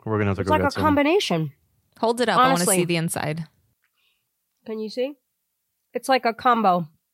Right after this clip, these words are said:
Speaker 2: It's like, okay, you're gonna laugh. Do you remember when you were, like, a little girl,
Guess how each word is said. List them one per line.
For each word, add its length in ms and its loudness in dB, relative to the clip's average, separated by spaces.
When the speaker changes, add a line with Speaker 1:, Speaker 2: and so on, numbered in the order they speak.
Speaker 2:
It's 220 -4
like, 180 2
okay, 320 2
you're 160 0
gonna 160 2
laugh. 300 2
Do 100 -8
you 120 -2
remember 480 2
when 200 -4
you 100 0
were, 120 4
like, 200 2
a 40 0
little 240 2
girl, 460 0